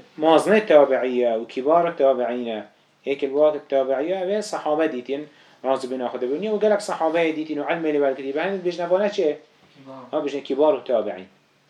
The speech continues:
Speaker 1: كبار التابعين أفا قالك صحابة ديتين وقالك ما عالم صحابة ديتين وعلم اللي بالكتي. وأفا، آه، سعيد بن المسيب بن حزنة.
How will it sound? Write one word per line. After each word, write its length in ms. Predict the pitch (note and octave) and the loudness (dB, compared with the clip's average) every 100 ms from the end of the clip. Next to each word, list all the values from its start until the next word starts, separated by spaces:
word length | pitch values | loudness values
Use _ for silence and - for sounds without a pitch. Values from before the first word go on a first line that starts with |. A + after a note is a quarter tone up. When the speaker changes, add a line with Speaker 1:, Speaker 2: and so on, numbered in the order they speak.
| _ _ | _ _
Speaker 1:
كبار 320 | C3 D#3+ A3 | 0 4 4
التابعين 480 | G#3 G3 F3+ F3 F3+ | 6 4 4 2 0
أفا 200 | F#3 E3+ | 0 2
قالك 320 | E3 D#3 D#3+ | 0 0 -2
صحابة 380 | - C#3 B2+ B2+ | -4 -8 -4 -4
ديتين 360 | A#2 A2+ A#2 | -4 -10 -12
وقالك 420 | A2+ G#2+ B2 B2 - - _ - | -12 -4 0 0 -2 -12 _ -6
ما 200 | B2+ B2+ | -4 -2
عالم 420 | B2 C3 C3+ C3 | -2 -2 -2 -6
صحابة 460 | - - A#2+ B2+ | -8 -6 -4 -2
ديتين 360 | A#2+ A#2 A2+ A#2 | -4 -6 -8 -8
وعلم 280 | A#2+ B2+ C3 | -4 -2 -2
اللي 140 | A#2 | -2
بالكتي. 440 | A2 G2+ G2+ - - _ _ - - _ _ _ _ _ _ _ - - - - - - | -4 -4 -8 -12 -20 _ _ -20 -20 _ _ _ _ _ _ _ -20 -20 -20 -20 -20 -4
وأفا، 760 | C#3 D#3+ F3 F3+ G#3+ G#3+ G3+ F3+ | 0 6 8 8 6 6 4 0
آه، 380 | E3 D3+ C#3+ C#3+ | 0 2 2 0
سعيد 560 | C#3 - D3+ F3+ F#3+ D3+ | -2 0 0 2 0 -2
بن 140 | D3+ | -6
المسيب 600 | D#3 D3+ D3 G#3 A#3 C4 | -6 -6 -2 -2 0 -2
بن 160 | D#3+ C#3+ | -2 -2
حزنة. 540 | - C#3+ A#2+ G#2 F2+ | 0 0 0 -2 -6